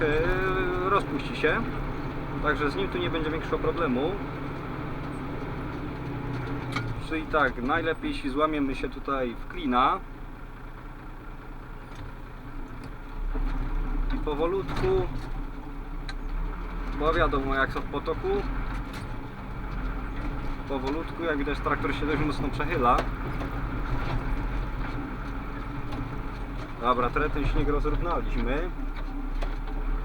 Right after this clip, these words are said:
Tak, mówię, on się rozpuści, z nim nie będzie większego problemu. No jak widzicie, jest dość ciasnawo. Wezmę teraz, wyciągnę kamerę.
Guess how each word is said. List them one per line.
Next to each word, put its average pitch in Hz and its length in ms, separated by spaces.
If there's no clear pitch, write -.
Tak, 185 200
mówię, 160 240
on 180 80
się 180 100
rozpuści, 170 560
z 147 60
nim 165 140
nie 165 100
będzie 143 220
większego 147 260
problemu. 147 520
No 165 120
jak 202 100
widzicie, 220 260
jest 214 200
dość 196 180
ciasnawo. 151 640
Wezmę 156 280
teraz, 143 240
wyciągnę 147 320
kamerę. 143 520